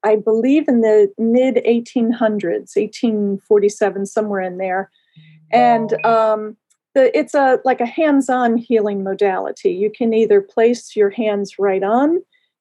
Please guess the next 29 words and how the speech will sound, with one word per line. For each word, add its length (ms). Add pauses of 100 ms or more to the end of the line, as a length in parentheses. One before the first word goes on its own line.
uh, 200
the 140
person's 760 (300)
body, 480
so 320
it 140
would 140 (180)
start 360
at 140
the 80
top 380
of 60
the 120 (100)
head, 400 (640)
uh, 200
around 280
the 180
ears, 440
the 220
eyes, 680 (120)
uh, 380
the 100
throat, 600 (260)
uh, 120
shoulders, 800 (100)
arms, 680 (460)
top 300
of 100
the 280